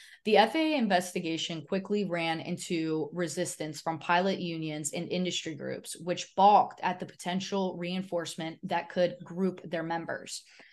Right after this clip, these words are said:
They began lobbying authorities to allow aviators to resubmit their medical applications without penalty for failing to disclose they, they were collecting disability benefits. L-, is it Leonard? Leonard, the F A A spokesman,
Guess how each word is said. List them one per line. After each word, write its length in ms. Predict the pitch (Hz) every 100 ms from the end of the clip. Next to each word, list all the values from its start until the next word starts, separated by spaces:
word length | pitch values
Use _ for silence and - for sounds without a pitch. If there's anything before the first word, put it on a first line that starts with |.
| _
They 120 | 190 190
began 400 | 208 190 214 233
lobbying 440 | 175 180 214 226
authorities 600 | 233 190 170 160 160 160
to 160 | - 180
allow 360 | 170 165 170
aviators 600 | - 175 160 156 151 160 - -
to 140 | 190
resubmit 680 | 160 202 208 240 226 180 -
their 120 | 170
medical 360 | 165 165 - 160
applications 680 | 156 151 139 147 147 160 - - - -
without 480 | 190 190 196 233 -
penalty 480 | 226 226 208 175 160
for 180 | -
failing 380 | 160 180 175 175
to 120 | 143 165
disclose 600 | 170 - 175 170 175 -
they, 380 | 165 190 180 160 - _ _
they 220 | 185 208 196
were 200 | 185 202
collecting 600 | - 185 - 175 170 160
disability 680 | 165 170 160 160 160 147 _ _ -
benefits. 680 | 165 165 143 123 - - - - - - _ _ _ _ -
L-, 280 | 196 196 196 -
is 160 | 180
it 140 | 160 -
Leonard? 460 | 156 170 220 233 226 - _
Leonard, 540 | - 208 240 262 269 226
the 160 | 202
F 240 | 180 196 214
A 240 | 208 202
A 40 | 196
spokesman, 720 | - 175 170 - 170 160